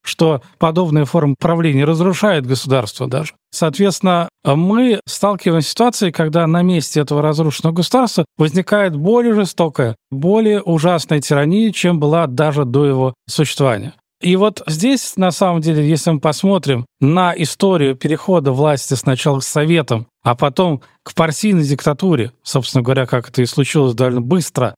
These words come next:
когда большевики сначала в союзе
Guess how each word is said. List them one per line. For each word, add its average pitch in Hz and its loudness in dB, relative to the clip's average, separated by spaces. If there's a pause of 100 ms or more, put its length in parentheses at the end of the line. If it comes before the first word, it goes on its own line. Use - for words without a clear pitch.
(240)
когда 131 0 (200)
большевики 160 0
сначала 156 0
в 123 -4
союзе 147 0